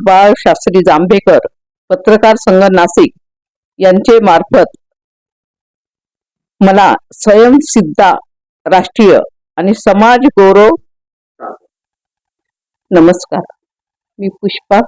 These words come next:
पंढरीनाथ वाजे पांगारकर, मुक्काम पोस्ट दुबेर, तालुका सिन्नर, हल्ली मुक्काम नाशिक रोड.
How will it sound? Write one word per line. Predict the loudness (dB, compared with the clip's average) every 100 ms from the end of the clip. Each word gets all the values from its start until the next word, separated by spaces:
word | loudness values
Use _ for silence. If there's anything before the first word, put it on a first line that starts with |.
| -4
पंढरीनाथ | 0 2 2 2 0 -2 -4 -2
वाजे | 0 0 -2 -4 _ _ _ _ -4
पांगारकर, | 0 2 0 0 -2 -4 _ _ _ _ _ _ _ _ _ _ _ _ _ _ _ -8
मुक्काम | -6 -4 -4 0
पोस्ट | -2 -2 -6 -4
दुबेर, | 0 2 0 -6 _ _ _ _ _ _
तालुका | -2 0 0 -2
सिन्नर, | 0 2 2 0 -6 _ _ _ _ _ _
हल्ली | -6 0 0
मुक्काम | 0 -2 -2 -2 -2 _ _ _ _ _ _ -8
नाशिक | -4 -2 -2 0
रोड. | -2